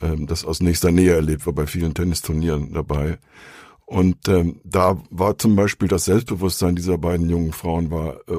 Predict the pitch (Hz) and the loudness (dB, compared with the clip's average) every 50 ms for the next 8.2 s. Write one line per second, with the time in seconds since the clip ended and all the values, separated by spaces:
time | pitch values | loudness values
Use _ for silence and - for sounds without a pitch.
0 | - _ - 143 143 139 101 90 71 76 85 82 76 71 - - 92 90 104 147 | -4 _ 4 4 6 6 4 2 2 0 0 0 -2 -2 -2 0 2 4 2 2
1 | 139 - - - _ _ _ - - - - - _ _ - - - 95 85 82 | 0 -4 -14 -20 _ _ _ -20 -20 -20 -20 -20 _ _ -14 -8 -2 0 2 2
2 | 80 78 76 - - 92 87 - 87 85 - - 90 - - 104 101 98 98 90 | 2 2 0 0 -2 -2 -2 -2 -4 -4 -4 -4 -6 -2 2 4 4 6 4 4
3 | - 90 95 104 101 101 107 107 - 117 107 104 107 104 - 127 117 120 120 110 | 2 2 2 4 4 2 0 -2 -2 -2 -2 -2 -2 -4 -4 -4 -2 0 0 0
4 | 87 80 78 71 69 80 - 73 71 - - 80 69 80 90 80 80 82 80 - | 0 0 -2 -2 -2 -4 -4 -6 -6 -2 0 0 2 2 2 2 2 0 0 2
5 | - 80 85 82 76 - - - - 90 87 95 110 107 - 101 110 - - 90 | 2 2 2 2 0 -2 -6 -4 -2 0 0 2 2 0 0 0 -2 0 0 0
6 | 67 - - - - - - 82 80 87 - - - 92 98 110 110 107 104 104 | 0 0 -2 -4 -4 0 2 2 2 2 0 0 0 2 2 2 4 4 4 4
7 | 101 98 95 92 101 101 98 98 101 - - - 98 92 - - 101 - - - | 2 2 0 -2 0 0 0 -2 -4 -4 -4 -4 -4 -2 -2 -6 -8 -6 -2 -2
8 | 110 110 117 113 | 0 0 0 -2